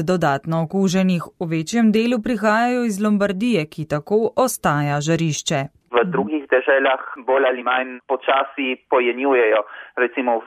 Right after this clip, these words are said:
Speaker 2: sami Furlaniji, Julijski krajini, dejansko je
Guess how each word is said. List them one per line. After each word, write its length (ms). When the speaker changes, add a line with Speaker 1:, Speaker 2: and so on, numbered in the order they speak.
Speaker 2:
sami 220
Furlaniji, 460
Julijski 440
krajini, 640
dejansko 840
je 320